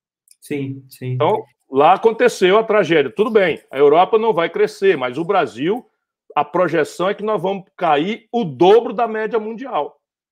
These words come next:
Speaker 2: Qual é a explicação? Governo brasileiro. A incapacidade de enfrentar a pandemia, em linha com a ciência, pelo contrário, a contradição com a ciência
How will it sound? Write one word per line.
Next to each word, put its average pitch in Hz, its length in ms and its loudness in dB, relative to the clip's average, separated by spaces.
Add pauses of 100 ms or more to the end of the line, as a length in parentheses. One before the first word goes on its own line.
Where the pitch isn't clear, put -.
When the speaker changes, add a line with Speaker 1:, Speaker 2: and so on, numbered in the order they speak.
(200)
Speaker 2:
Qual 170 160 -4
é 226 160 4
a 226 100 6
explicação? 160 800 -4 (300)
Governo 131 400 0
brasileiro. 196 580 -2 (500)
A 123 140 -8
incapacidade 147 960 -4
de 165 80 -10
enfrentar 151 400 -4
a 120 60 -2
pandemia, 185 640 -8 (160)
em 151 140 -4
linha 135 240 -4
com 139 100 -4
a 135 60 -2
ciência, 196 460 -4
pelo 139 200 0
contrário, 156 480 -2
a - 40 -8
contradição 180 760 -4
com 175 100 -6
a 151 60 2
ciência 123 500 -8